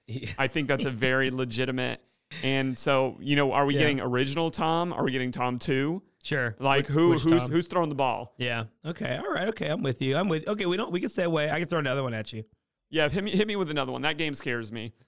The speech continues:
Speaker 1: New England at Miami.
Speaker 2: Oh my gosh. You know, <laughs> at Miami. Okay. I'm gonna bring this up. You and I have talked about this before, and it's, it's still hot right now, no matter where you are at in the country.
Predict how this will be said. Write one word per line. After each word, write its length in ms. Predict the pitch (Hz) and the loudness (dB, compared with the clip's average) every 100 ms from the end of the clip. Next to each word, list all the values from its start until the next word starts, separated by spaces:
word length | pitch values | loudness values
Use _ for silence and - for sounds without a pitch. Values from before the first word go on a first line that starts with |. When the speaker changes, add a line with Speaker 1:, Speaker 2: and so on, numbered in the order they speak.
| _ _ _ _ _ _ _ - | _ _ _ _ _ _ _ 0
Speaker 1:
New 180 | 139 | 2
England 340 | 160 180 180 170 | 2 2 0 0
at 160 | 160 156 | -2 0
Miami. 600 | 151 147 151 151 127 - _ _ _ | 0 0 0 -2 -4 -8 _ _ _
Speaker 2:
Oh 240 | 135 139 | 4 4
my 220 | 135 123 | 4 0
gosh. 640 | 117 110 120 117 120 120 - _ _ _ _ - | -2 -2 0 2 2 -2 -8 _ _ _ _ -4
You 80 | - | 0
know, 280 | 143 151 147 139 _ _ | 4 4 4 -2 _ _
<laughs> 260 | _ _ | _ _
at 220 | 156 170 | 0 0
Miami. 640 | 180 190 196 202 208 220 - _ _ _ | 2 2 4 2 2 0 -2 _ _ _
Okay. 300 | 175 185 208 | 0 4 4
I'm 200 | 156 185 | 4 4
gonna 160 | 220 262 | 4 2
bring 240 | 208 226 | 4 4
this 200 | 208 196 196 | 4 2 4
up. 180 | 180 | 2
You 140 | 160 208 | 4 2
and 80 | 226 | 4
I 40 | |
have 100 | 196 | 2
talked 240 | - 165 170 | 2 0 2
about 180 | 160 | 0
this 140 | 135 139 | 0 -4
before, 440 | 139 - 143 110 - _ _ _ | -6 -4 -4 -4 -10 _ _ _
and 140 | 165 | 0
it's, 220 | 185 180 - | 2 0 0
it's 220 | 190 202 | 0 0
still 360 | - - 240 190 | -4 4 4 4
hot 360 | - 175 147 | 4 2 2
right 240 | - 131 123 | 2 0 0
now, 300 | 131 117 113 | -2 0 -4
no 140 | 113 | -2
matter 220 | 139 147 143 | 2 2 2
where 200 | 143 143 | 2 2
you 160 | 139 | 2
are 100 | 135 | 2
at 120 | 131 | 0
in 40 | - | -2
the 80 | 123 | -8
country. 580 | 127 117 - 110 92 | -6 -6 -6 -10 -12